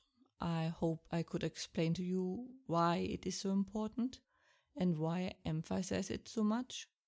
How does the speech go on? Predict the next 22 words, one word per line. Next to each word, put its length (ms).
If 220
you 80
have 120
any 220
questions 720
or 140
feedback 640
and 220
the 100
like, 260
please 240
let 220
me 60
know 400
at 220
contact 560
me 320
at 300
johanna 400
takonis 720
dot 260
com. 380